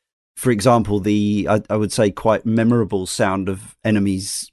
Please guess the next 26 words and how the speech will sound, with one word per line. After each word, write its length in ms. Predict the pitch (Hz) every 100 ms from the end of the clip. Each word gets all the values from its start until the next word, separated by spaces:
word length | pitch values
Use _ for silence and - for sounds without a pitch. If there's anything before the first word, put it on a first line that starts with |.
| _
crumbling, 760 | - 107 98 98 98 98 98
skeletons 600 | - - 120 110 - 104
crumbling 420 | - 123 101 101 101
to 100 | 98
dust. 340 | - 110 -
I 40 | 113
think 240 | 156 160
it's 140 | -
some 240 | - 123 117
nuts, 600 | 127 151 _ - - -
nutshells 680 | - 139 143 - 143 151 151
or 100 | -
something 280 | - 135 147
like 180 | 147 139
that 240 | 151 -
being 460 | 147 143 143 143 139
thrown 380 | _ - 139 147
in, 220 | 143 143 -
in 160 | 135
and 140 | 139 139
around 280 | 139 139
something. 460 | 135 143 143 143 139
They 120 | 135
used 280 | 139 147 139
various 580 | 135 139 117 107 - - _ _ _ _
actual, 720 | 120 - - 113 113 107 101